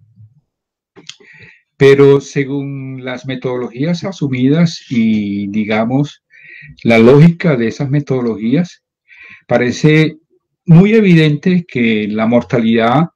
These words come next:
eh, digamos, pesa mucho más que la morbilidad incapacitante, ¿cierto? Ponte tú a pensar en una persona de cierta edad, cuarenta años, ocurre la muerte, ¿cierto? Se pierden, digamos, si es hombre, se perderían sesenta y dos años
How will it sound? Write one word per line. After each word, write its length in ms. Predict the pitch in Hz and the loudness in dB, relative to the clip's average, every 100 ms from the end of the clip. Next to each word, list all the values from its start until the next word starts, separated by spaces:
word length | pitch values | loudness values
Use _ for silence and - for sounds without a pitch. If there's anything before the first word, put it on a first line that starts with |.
| _ _ _ _ _ - | _ _ _ _ _ -10
eh, 360 | 113 107 107 | -6 -4 -4
digamos, 560 | 104 110 107 135 143 - _ | -2 -2 0 -2 -2 -8 _
pesa 300 | - 127 - | -2 -2 0
mucho 300 | 139 143 160 | 2 2 2
más 420 | 156 131 143 - - | 2 2 0 -4 -10
que 160 | - 113 | -4 0
la 140 | 110 | 0
morbilidad 560 | 110 110 107 104 101 110 | 0 0 -2 -4 -2 -2
incapacitante, 920 | 110 135 - - 92 117 92 85 - | -2 -4 -4 -6 -4 -4 -4 -6 -14
¿cierto? 440 | - 131 127 _ _ _ _ - - - _ | -6 -6 -6 _ _ _ _ -20 -20 -20 _
Ponte 300 | - 135 180 | 0 2 4
tú 160 | 175 190 | 4 2
a 80 | 180 | 4
pensar 580 | 190 170 160 156 160 | 2 2 2 2 2
en 140 | 165 131 | 2 0
una 180 | 139 151 | 0 0
persona 560 | 151 143 143 147 156 | -2 -2 0 0 0
de 80 | 139 | -4
cierta 320 | 123 120 - | -2 -4 0
edad, 320 | 139 131 143 175 _ _ | 0 0 -4 -6 _ _
cuarenta 540 | - 107 107 - 123 | -4 -2 -2 -2 -4
años, 420 | 123 151 - _ _ _ _ _ _ _ _ _ _ - | -2 -2 -4 _ _ _ _ _ _ _ _ _ _ -12
ocurre 400 | 107 - 120 139 | -8 -2 0 2
la 120 | 151 | 2
muerte, 500 | 143 135 131 - 180 _ | 2 0 -2 -8 -10 _
¿cierto? 480 | _ 143 147 156 139 | _ -6 -4 -8 -12
Se 260 | - 127 | -8 -6
pierden, 640 | 110 120 117 113 120 139 147 | -4 -2 0 0 -2 -2 0
digamos, 480 | 143 135 127 139 - | 0 0 -2 -4 -6
si 200 | 117 113 | -4 -4
es 200 | 113 - | -4 -2
hombre, 360 | 131 131 139 | -2 -2 -2
se 180 | 143 180 | -2 -4
perderían 640 | 175 107 107 101 107 113 123 | -6 -4 -4 -4 -4 -6 -8
sesenta 440 | 127 - 110 87 | -10 -8 -8 -8
y 40 | 104 | -10
dos 200 | - - | -10 -6
años 460 | 117 120 123 - | -2 -2 -4 -10